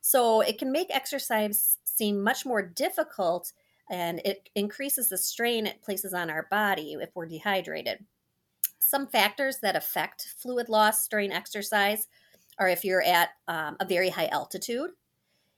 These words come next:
if the temperatures are extreme. So exercising in heat increases your fluid losses through sweating,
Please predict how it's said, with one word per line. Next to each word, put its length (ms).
if 360
the 140
temperatures 800
are 160
extreme. 800
So 220
exercising 600
in 120
heat 480
increases 500
your 120
fluid 360
losses 520
through 200
sweating, 600